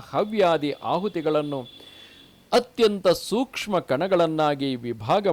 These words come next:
ಮಾಡಿ ವಾಯುವಿನೊಡನೆ ಬೇರೆ ಪ್ರದೇಶಕ್ಕೆ, ಅಂದರೆ ಅಂತರಿಕ್ಷಕ್ಕೆ ತೆಗೆದುಕೊಂಡು ಹೋಗಿ ಸೇರಿಸಿ ದುರ್ಗಂಧಾದಿ ದೋಷಗಳನ್ನು ನಿವಾರಿಸಿ ಎಲ್ಲರಿಗೂ ಸುಖವನ್ನು ಉಂಟು ಮಾಡುತ್ತದೆ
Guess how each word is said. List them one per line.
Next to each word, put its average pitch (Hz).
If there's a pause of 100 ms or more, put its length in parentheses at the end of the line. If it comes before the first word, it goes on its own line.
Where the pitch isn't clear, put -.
ಮಾಡಿ 135 (340)
ವಾಯುವಿನೊಡನೆ 190 (460)
ಬೇರೆ 262 (140)
ಪ್ರದೇಶಕ್ಕೆ, 156 (400)
ಅಂದರೆ 180 (220)
ಅಂತರಿಕ್ಷಕ್ಕೆ 185 (180)
ತೆಗೆದುಕೊಂಡು 156 (100)
ಹೋಗಿ 147
ಸೇರಿಸಿ 139 (580)
ದುರ್ಗಂಧಾದಿ 202 (160)
ದೋಷಗಳನ್ನು 165 (160)
ನಿವಾರಿಸಿ 147 (380)
ಎಲ್ಲರಿಗೂ 175 (100)
ಸುಖವನ್ನು 151 (400)
ಉಂಟು 220
ಮಾಡುತ್ತದೆ 139